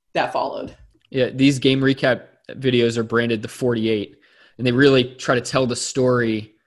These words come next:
Speaker 2: of the whole game in, uh, some sort of narrative format using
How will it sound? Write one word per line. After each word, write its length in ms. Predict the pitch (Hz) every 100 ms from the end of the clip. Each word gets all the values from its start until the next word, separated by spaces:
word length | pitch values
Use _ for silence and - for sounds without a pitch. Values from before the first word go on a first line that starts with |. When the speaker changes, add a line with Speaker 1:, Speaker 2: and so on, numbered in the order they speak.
| _ _ _ _ -
Speaker 2:
of 120 | 127
the 100 | 117
whole 300 | 113 131 120
game 600 | 113 117 113 110 107 104 - -
in, 560 | 120 113 110 107 107 -
uh, 180 | 117 113
some 220 | - - 135
sort 160 | 135
of 100 | 120
narrative 320 | 117 113 110
format 580 | - - 120 117 113 107
using 520 | 113 117 117 110 110